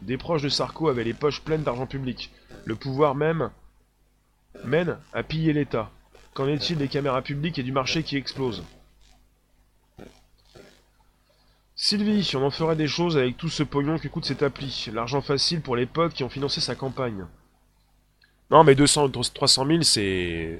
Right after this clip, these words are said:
ça doit pas être grand-chose par rapport à tout ce qui se finance et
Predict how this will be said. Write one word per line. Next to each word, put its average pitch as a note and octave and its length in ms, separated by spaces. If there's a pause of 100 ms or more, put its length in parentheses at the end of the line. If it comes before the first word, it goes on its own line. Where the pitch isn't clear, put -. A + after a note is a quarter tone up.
ça - 160
doit F#2+ 100
pas A2+ 100
être A#2 60
grand-chose A2+ 420
par G2+ 140
rapport G2 340
à - 60
tout - 100
ce - 80
qui - 120
se - 100
finance C3 480
et G2 320